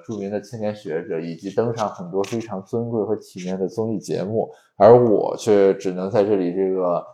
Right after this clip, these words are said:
呃，空手书斋，在做一个研究人员的同时，通过播客这种形式来发发声，差别在哪呢？对吧？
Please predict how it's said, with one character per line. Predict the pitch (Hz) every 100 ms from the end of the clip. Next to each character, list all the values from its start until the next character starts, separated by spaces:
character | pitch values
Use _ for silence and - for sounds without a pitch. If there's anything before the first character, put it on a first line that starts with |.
| _ _ _
呃， | 101 90 85
空 | 78 - 147 147
手 | 127 -
书 | - - 107 107
斋， | 107 101 104
在 | 107 113 101 98
做 | 107 107
一 | 98
个 | 104 101 95 92 95
研 | 95 90
究 | 120
人 | 117 98
员 | 98
的 | 107
同 | - - 95
时， | 127 - 87 90 107 110
通 | 117 113
过 | 98
播 | - 120
客 | 123 135 104
这 | 101
种 | 95 87
形 | - 87 90
式 | 87
来 | 90 87
发 | 92
发 | 90
声， | 85 92 87 85
差 | - 135
别 | 120
在 | 120 113
哪 | 107
呢？ | - - - -
对 |
吧？ | 87